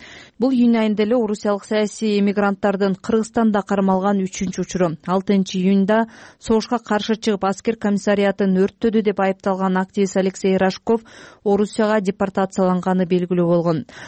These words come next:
Тогузунчу июнда Бишкекте Сол блок кыймылынын активисти Лев Скорякин кармалган.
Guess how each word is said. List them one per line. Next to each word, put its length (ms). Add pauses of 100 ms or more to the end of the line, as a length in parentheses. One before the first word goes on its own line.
(140)
Тогузунчу 520
июнда 400
Бишкекте 520
Сол 300
блок 400
кыймылынын 540
активисти 460
Лев 300
Скорякин 680
кармалган. 720